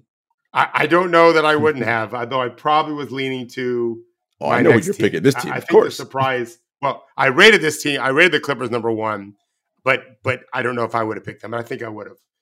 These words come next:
Speaker 1: So, yeah, I'll take the Clippers at two. Um, I know you have the Clippers at
Speaker 2: Mm-hmm.
Speaker 1: two as
Speaker 2: Mm-hmm.
Speaker 1: well. They've got all sorts of problem solvers on their team on both ends.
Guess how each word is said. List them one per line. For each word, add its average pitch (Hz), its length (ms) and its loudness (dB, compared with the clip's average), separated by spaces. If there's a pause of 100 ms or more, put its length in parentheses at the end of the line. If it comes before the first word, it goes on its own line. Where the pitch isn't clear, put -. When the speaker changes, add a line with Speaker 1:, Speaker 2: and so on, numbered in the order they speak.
(140)
Speaker 1:
So, 120 460 -4
yeah, 117 200 -6
I'll 123 160 -2
take 156 220 2
the 156 80 -10
Clippers 127 340 -4
at 117 160 -4
two. 113 540 -2 (500)
Um, 110 520 -2
I 117 100 -4
know 127 160 2
you 117 160 0
have 117 100 -2
the 113 80 -8
Clippers 110 300 -10
at 107 80 -12
Speaker 2:
Mm-hmm. 104 60 -6
Speaker 1:
two 113 140 -2
as 107 80 -8
Speaker 2:
Mm-hmm. 101 100 -14
Speaker 1:
well. 104 360 -10 (540)
They've 117 400 -4
got 117 380 -4
all 147 220 4
sorts 135 320 -6
of 110 180 -10 (480)
problem 120 300 -2
solvers 104 540 -10
on 101 60 -10
their 101 120 -16
team 107 260 -14
on 110 140 -10
both 113 260 -4
ends. 101 380 -14